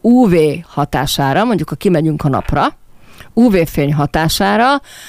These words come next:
a legváratlanabb kémiai és biokémiai reakciókra képesek, amelyek, ö,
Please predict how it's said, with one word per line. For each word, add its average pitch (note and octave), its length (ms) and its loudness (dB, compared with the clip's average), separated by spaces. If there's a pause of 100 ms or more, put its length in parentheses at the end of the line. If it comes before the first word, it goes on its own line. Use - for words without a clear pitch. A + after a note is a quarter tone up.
(220)
a F#3+ 80 -2
legváratlanabb F#3 1300 0
kémiai D#3 560 0
és C#3+ 180 -2
biokémiai C#3+ 720 0
reakciókra C#3 720 -2
képesek, - 840 -4 (640)
amelyek, G3 800 -2 (460)
ö, E3 200 2